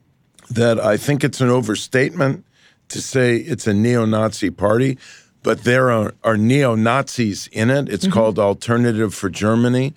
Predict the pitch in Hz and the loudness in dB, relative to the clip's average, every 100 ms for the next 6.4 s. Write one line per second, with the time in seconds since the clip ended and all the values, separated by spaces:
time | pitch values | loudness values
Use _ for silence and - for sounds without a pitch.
0 | - 165 233 - - 120 117 117 120 127 | -6 -4 -6 -6 0 2 4 2 2 2
1 | 127 - 123 123 123 113 117 117 - 113 | -2 -2 0 2 0 0 0 -2 -2 -4
2 | - - 107 143 175 151 - 113 98 92 | -4 -8 0 0 2 -2 0 2 2 0
3 | 85 104 95 82 87 82 - 78 - 95 | 0 0 0 2 0 0 -4 -10 -2 0
4 | 82 82 - 110 104 139 160 135 139 135 | 0 -2 -2 0 0 0 -2 0 2 2
5 | 127 170 156 185 175 - 190 190 147 147 | 0 -2 -2 -4 -6 -6 -4 -2 -2 -4
6 | 160 196 240 170 | -6 -6 -8 -10